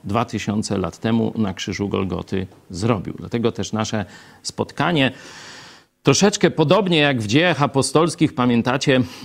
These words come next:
opis życia tamtego kościoła. Jeszcze zanim rozpoczęły się prześladowania, no to apostołowie spotykali się ze wszystkimi wierzącymi, których było już wiele tysięcy, być może już kilkanaście,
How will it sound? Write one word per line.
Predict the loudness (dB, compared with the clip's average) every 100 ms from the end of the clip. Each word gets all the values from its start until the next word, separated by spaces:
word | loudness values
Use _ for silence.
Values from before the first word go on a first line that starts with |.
| 0
opis | 0 0 -4 -2 0
życia | 2 2 2 0
tamtego | 0 0 2 2 2 0
kościoła. | -2 -2 0 0 2
Jeszcze | 4 4 2 -2 0
zanim | 2 2 2 0
rozpoczęły | -4 -6 -4 0 0 0
się | 0 -2 -2
prześladowania, | -4 -4 -2 -2 -2 -2 0 -2 -2
no | -4
to | -4
apostołowie | -4 -4 -4 -2 0 2 0 -2
spotykali | -6 -12 -8 -6 -4 -2 0 0 -2
się | -4 -6
ze | -6
wszystkimi | -6 -6 -2 0 0 0
wierzącymi, | 0 0 0 -2 -2 0 -2
których | -2 -2 -2 -4
było | -2 0 0
już | -2 -4
wiele | -2 0 -2 -6 _ -14
tysięcy, | -10 -6 -4 -4 -4 -4
być | -4 -6 -4
może | -4 -4
już | -6 -6
kilkanaście, | -8 -6 -4 -4 -4 -6